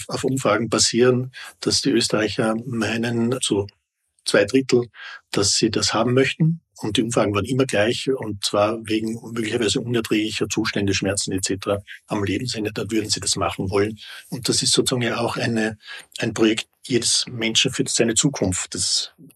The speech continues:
selbst wenn man schwer krank ist, spricht man in der Zukunft über das, weil es ja jetzt nicht so ist. Und man weiß als Mensch nicht, wie man sich dann wirklich fühlt in der Zukunft. Und was wir sehen, ist das Gegenteil von dem, was, wovor sich Menschen fürchten.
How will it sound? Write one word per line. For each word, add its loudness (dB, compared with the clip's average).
selbst 4
wenn 2
man 2
schwer 4
krank 0
ist, 4
spricht -2
man -2
in -4
der -4
Zukunft -2
über 0
das, 2
weil 0
es 0
ja 0
jetzt 2
nicht -4
so 0
ist. 0
Und 0
man 0
weiß 4
als 0
Mensch 0
nicht, -2
wie -2
man 0
sich 0
dann -2
wirklich 0
fühlt 0
in -8
der 0
Zukunft. -4
Und -12
was -2
wir 2
sehen, 2
ist -2
das 0
Gegenteil 2
von -4
dem, -2
was, -4
wovor -4
sich -2
Menschen -2
fürchten. 0